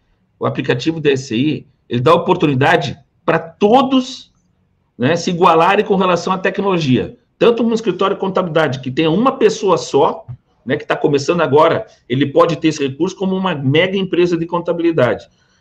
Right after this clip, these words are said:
né? Ele dá essa oportunidade pros pequenos também terem, né? Pros pequenos escritórios também ter, ter isso aí, ah, porque o custo dele, primeiro que o aplicativo é gratuito, né? E as tecnologias web têm um custo muito baixo também, né? Então, é isso aí.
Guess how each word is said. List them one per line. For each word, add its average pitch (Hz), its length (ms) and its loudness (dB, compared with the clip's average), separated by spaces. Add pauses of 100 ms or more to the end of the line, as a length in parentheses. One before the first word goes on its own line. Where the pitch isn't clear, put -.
né? 110 480 -4
Ele 107 220 -4
dá 135 160 2
essa 190 220 2
oportunidade 202 1000 2 (400)
pros 135 160 -4
pequenos 165 480 0
também 139 340 0
terem, 113 400 -4
né? 113 160 -4
Pros 139 200 -10
pequenos 156 500 -4
escritórios 160 480 0
também 156 260 -4
ter, 151 280 -4 (260)
ter 143 120 -4
isso 156 120 -4
aí, 190 80 0
ah, 160 120 -2
porque 156 340 -4
o 156 80 4
custo 160 280 0
dele, 139 240 0
primeiro 139 300 0
que 233 60 4
o - 20 0
aplicativo 208 400 0
é - 20 6
gratuito, 196 640 0 (300)
né? 120 160 0
E 156 80 4
as 151 80 2
tecnologias 165 600 4
web 165 240 4
têm 170 100 2
um 170 80 -4
custo 175 260 -6
muito 185 300 -2
baixo 143 480 0
também, 107 400 -8 (400)
né? 131 420 -4
Então, 151 1000 0
é 131 80 2
isso 147 220 0
aí. 90 180 0